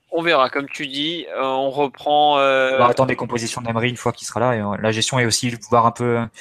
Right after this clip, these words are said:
Speaker 2: ce qu'il en est au niveau des départs.
Speaker 1: Exactement.
Speaker 2: Je pense qu'il y aura une clarification de l'effectif. Et on y verra plus clair dans, dans une dizaine de jours.
Speaker 1: Ouais. Euh,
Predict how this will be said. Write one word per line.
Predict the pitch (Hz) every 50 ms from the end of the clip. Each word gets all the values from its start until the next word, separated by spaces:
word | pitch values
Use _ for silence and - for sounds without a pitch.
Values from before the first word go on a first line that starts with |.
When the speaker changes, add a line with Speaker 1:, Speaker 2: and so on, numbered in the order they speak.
| - -
Speaker 2:
ce | - -
qu'il | - - 113
en | 113
est | 120
au | 120
niveau | 123 120 113 120
des | 113 117
départs. | 110 113 117 - 135 143 147 - - _ _ _ _ _ _ _ _ -
Speaker 1:
Exactement. | 123 123 131 127 - - - 113 104 - _ _ _ _ _ _ _ _ _ _
Speaker 2:
Je | _ -
pense | 120 -
qu'il | - - 107 104 101 104 101 101 _ _
y | - 107
aura | 110 107
une | 104
clarification | - 113 110 107 - - 113 107 - - 113
de |
l'effectif. | 110 - - 107 - - 120 - - -
Et | 104 101 98 98 - -
on | 107
y | 110
verra | 104 107 107
plus | - - -
clair | - 110 107
dans, | - 101 98 98 98 98 -
dans | 98 104
une | 101 - 110
dizaine | 107 101 101 104
de | 104
jours. | 101 - 101 _ _ _ _ _ _ _ _ _ _ _ _ _ _ _ _ _ _ -
Speaker 1:
Ouais. | 135 131 110 80 - - _ - - - - - - _ _ _ _ _ _ -
Euh, | - 123 131 131 131 131 135 131 131 135 135